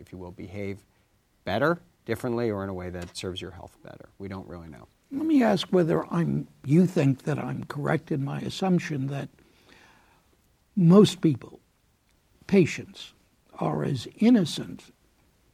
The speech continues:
Speaker 2: or as unknowing, uh, or as plain dumb as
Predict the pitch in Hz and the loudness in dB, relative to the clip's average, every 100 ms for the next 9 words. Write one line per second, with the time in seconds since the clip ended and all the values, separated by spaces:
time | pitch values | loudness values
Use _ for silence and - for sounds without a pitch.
0 | _ 214 151 - 147 - - 196 175 160 | _ -6 -4 -2 -4 -2 4 6 6 4
1 | 123 - 151 - _ _ _ _ _ _ | -2 -6 -8 -10 _ _ _ _ _ _
2 | _ _ _ _ _ - - 135 - - | _ _ _ _ _ -14 -8 -6 -6 -8
3 | - 160 160 156 135 131 - 185 170 147 | -4 0 2 0 -2 -4 0 2 2 4
4 | 123 196 165 127 143 160 147 143 123 | 4 2 0 -6 -8 -6 -6 -6 -10